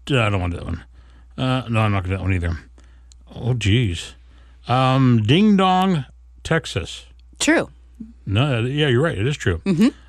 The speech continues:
Speaker 1: Nutsack, Arizona.
Speaker 2: Oh. False.
Speaker 1: You're right. False on that one, too. Uh, let's try and get some cleaner ones.
Speaker 2: My
Speaker 1: Um,
Speaker 2: lord.
Speaker 1: uh, Bulls Gap,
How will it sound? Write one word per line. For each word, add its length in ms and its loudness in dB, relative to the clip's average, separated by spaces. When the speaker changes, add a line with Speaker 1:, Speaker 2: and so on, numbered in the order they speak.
Speaker 1:
Nutsack, 640 2
Arizona. 760 2
Speaker 2:
Oh. 40 -20
False. 380 -4
Speaker 1:
You're 180 0
right. 220 0
False 200 0
on 100 0
that 120 -2
one, 80 -4
too. 240 0
Uh, 440 2
let's 140 -2
try 100 -4
and 80 -2
get 60 -8
some 120 -6
cleaner 300 2
ones. 260 -2
Speaker 2:
My 200 0
Speaker 1:
Um, 260 4
Speaker 2:
lord. 420 2
Speaker 1:
uh, 160 0
Bulls 720 2
Gap, 420 0